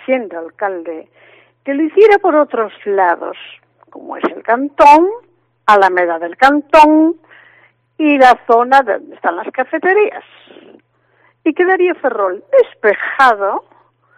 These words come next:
despejado de bichos, de pájaros,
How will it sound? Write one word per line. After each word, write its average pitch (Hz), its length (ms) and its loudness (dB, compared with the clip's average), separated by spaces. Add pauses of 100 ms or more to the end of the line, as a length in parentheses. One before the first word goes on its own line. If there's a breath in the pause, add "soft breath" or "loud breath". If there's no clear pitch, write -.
(340 soft breath)
despejado 330 760 0
de 220 120 2
bichos, 233 580 -10 (420)
de 240 140 0
pájaros, 285 600 0